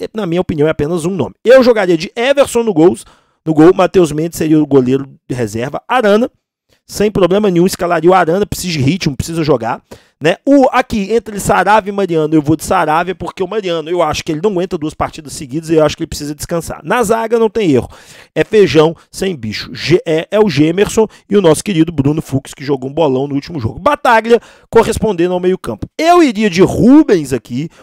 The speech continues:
uma oportunidade pro nosso querido Rubens, Zaratio. E aí, meu amigo, no ataque é Pavon na direita,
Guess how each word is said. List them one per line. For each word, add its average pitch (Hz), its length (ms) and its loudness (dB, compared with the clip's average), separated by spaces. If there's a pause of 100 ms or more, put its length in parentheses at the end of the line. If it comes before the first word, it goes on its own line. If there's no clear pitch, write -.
uma 151 100 2
oportunidade 170 720 -2
pro 165 120 -2
nosso 151 240 -2
querido 151 300 -2
Rubens, 120 440 -6
Zaratio. 156 540 0 (300)
E 247 100 2
aí, 294 220 2
meu 262 160 4
amigo, 156 380 2
no 302 180 4
ataque - 520 -2 (120)
é 175 240 2 (300)
Pavon 277 340 4
na 311 80 0
direita, 226 420 4